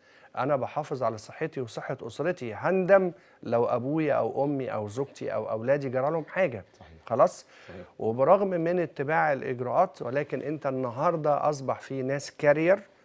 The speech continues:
Speaker 1: للفيروس بدون أعراض. يعني في
Speaker 2: حاملين
Speaker 1: ناس
Speaker 2: للفيروس
Speaker 1: حاملين،
Speaker 2: وللمرض
Speaker 1: حوالين مننا،
Speaker 2: لا تظهر عليهم أعراض،
Speaker 1: حاملين
Speaker 2: وقادرون على
Speaker 1: للفيروس،
Speaker 2: العدوى لغيرهم.
Speaker 1: وقادرون على العدوى، ممكن هو ما يظهرش عليه أعراض، فأنت
Speaker 2: صحيح.
Speaker 1: ما انتش عارف هيجي لك من. أنا نفسي لما أصبت السنة اللي فاتت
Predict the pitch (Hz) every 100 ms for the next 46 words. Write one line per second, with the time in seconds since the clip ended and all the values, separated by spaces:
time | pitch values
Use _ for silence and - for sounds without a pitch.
0 | - 113 113 107 131 175 190 190 - 110
1 | 113 127 151 117 101 92 - - _ -
2 | - 113 101 110 104 143 143 117 110 117
3 | 113 113 139 156 120 117 120 117 135 143
4 | 123 107 110 110 117 135 147 151 135 131
5 | 165 202 117 131 135 131 131 120 131 123
6 | 127 165 180 175 127 143 131 185 170 202
7 | 214 123 139 131 135 127 123 135 151 143
8 | 165 202 170 151 180 190 175 170 185 151
9 | 135 170 151 139 117 131 147 127 127 120
10 | 107 101 131 - 135 123 120 170 151 151
11 | 120 107 131 123 117 110 156 185 170 175
12 | - 143 135 131 117 117 165 160 - 139
13 | 135 147 -